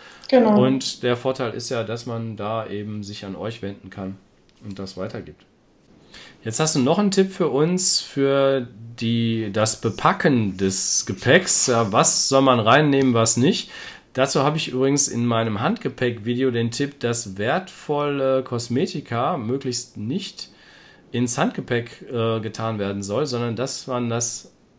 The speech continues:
Speaker 2: in den Koffer, ähm, tun soll, der dann aufgegeben wird. Jetzt sagst du aber, mit den wertvollen Gegenständen, da muss man auch vorsichtig sein.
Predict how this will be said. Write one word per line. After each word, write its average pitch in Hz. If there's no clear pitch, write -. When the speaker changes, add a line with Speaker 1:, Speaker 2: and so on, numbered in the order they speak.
Speaker 2:
in 120
den 110
Koffer, 101
ähm, 95
tun 104
soll, 107
der 98
dann 98
aufgegeben 87
wird. 120
Jetzt 113
sagst 127
du 147
aber, 151
mit 127
den 113
wertvollen 131
Gegenständen, 139
da 117
muss 123
man 131
auch 120
vorsichtig 85
sein. 80